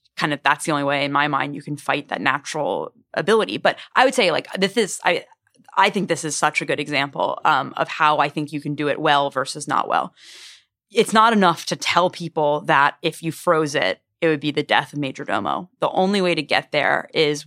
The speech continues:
when you guys were doing tests, uh, in the R and D kitchen, uh, at the line, was you literally did it every single way. You froze it, you freeze it as ball, then rolled it out, you rolled it out, then froze it,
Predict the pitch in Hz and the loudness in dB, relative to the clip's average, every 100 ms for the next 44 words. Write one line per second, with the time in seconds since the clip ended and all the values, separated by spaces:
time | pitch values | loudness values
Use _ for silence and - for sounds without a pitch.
0 | - 156 156 156 147 143 151 151 147 143 | -6 -2 0 2 0 -2 -8 -4 -4 -2
1 | 156 147 - - - - - - - 165 | -2 -2 -4 -6 -4 -4 -2 -4 -4 -2
2 | 151 147 - - _ - 147 147 147 160 | -2 -6 -14 -20 _ -4 0 0 0 -2
3 | 190 214 165 - 147 139 143 143 139 - | -4 -4 -6 -4 -4 -2 0 0 0 0
4 | 147 - 147 160 226 147 160 - _ _ | -4 -2 -4 0 0 0 -4 -12 _ _
5 | - 160 165 151 147 147 - 156 165 160 | -6 2 2 2 0 -2 -6 -6 -6 -4
6 | 151 165 208 202 190 170 190 156 - 151 | -2 2 2 4 2 2 2 0 0 0
7 | 156 160 147 147 - - _ _ _ - | -2 -2 0 0 -2 -6 _ _ _ -6
8 | 147 - - 151 175 180 _ _ _ _ | -6 -2 -2 2 2 0 _ _ _ _
9 | 151 147 147 147 143 139 - - 170 156 | -2 0 2 0 -2 -4 -10 -6 -4 -2
10 | 165 151 - 147 147 156 - 160 160 165 | -2 -2 -2 0 2 2 0 0 2 2
11 | 165 165 156 156 156 _ - 151 147 165 | 2 2 4 2 0 _ -6 -4 2 0
12 | 160 156 156 147 - 160 170 147 147 156 | 2 2 4 2 -4 -8 -4 -2 0 0
13 | 151 - | 0 -2